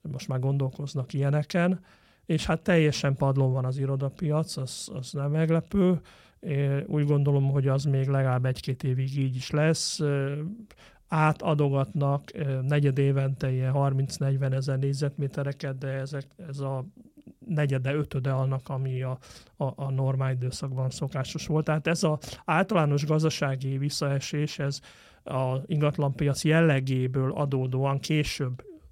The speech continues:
jelentkezik ezen a piacon, de, de most már ez is nagyon látszik. Ö, én úgy gondolom, hogy a mélypontot még nem értük el, ö, de talán idén, idén ez meg lesz, és akkor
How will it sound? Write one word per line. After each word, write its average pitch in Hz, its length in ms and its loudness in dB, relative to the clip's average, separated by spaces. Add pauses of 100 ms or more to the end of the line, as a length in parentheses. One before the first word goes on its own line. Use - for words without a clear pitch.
(200)
jelentkezik 131 1000 -2
ezen 135 280 -4
a 135 40 -2
piacon, 156 680 -2 (540)
de, 139 420 0
de 143 180 0
most 151 300 2
már 139 180 0
ez 143 160 -2
is 135 160 -4
nagyon 127 320 -2
látszik. 143 760 -2
Ö, 135 340 -2 (680)
én 143 240 0
úgy 151 100 2
gondolom, 143 420 2
hogy 139 180 2
a 135 60 2
mélypontot 139 600 -2
még 139 260 0
nem 127 200 -2
értük 127 440 -6
el, 123 260 -8 (420)
ö, 120 380 -6 (380)
de 131 600 -4 (120)
talán 135 440 0
idén, 127 480 -4
idén 131 280 -2
ez 127 140 -2
meg 143 240 2
lesz, 147 220 2
és 139 200 -4
akkor 135 520 -4